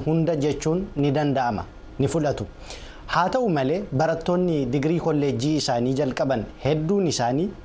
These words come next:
xumuruuf yookaan guutummaatti barnoota addaan kutuuf yeroo eegame caalaa yeroo fudhatu. Sagantaan sadarkaa eebba kolleejjiiwwan hawaasaa fooyyessuuf guutuu biyyattiitti hojiirra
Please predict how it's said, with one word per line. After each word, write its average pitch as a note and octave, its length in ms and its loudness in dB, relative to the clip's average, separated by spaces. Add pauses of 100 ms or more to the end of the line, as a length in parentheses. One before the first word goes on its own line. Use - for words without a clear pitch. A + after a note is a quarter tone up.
xumuruuf C#3 500 0
yookaan B2+ 440 0 (320)
guutummaatti F3 520 0
barnoota D#3+ 540 0
addaan D3 420 0
kutuuf F3+ 460 -2 (400)
yeroo C#3+ 400 2
eegame D3+ 400 2
caalaa C#3 380 0 (140)
yeroo D3+ 240 2
fudhatu. C#3 380 0 (340)
Sagantaan C3 500 0
sadarkaa D3+ 680 0
eebba D3+ 300 2
kolleejjiiwwan D3 840 0
hawaasaa D3 520 0
fooyyessuuf D3 760 0 (320)
guutuu C3+ 260 2
biyyattiitti C#3+ 800 0 (180)
hojiirra C#3+ 520 2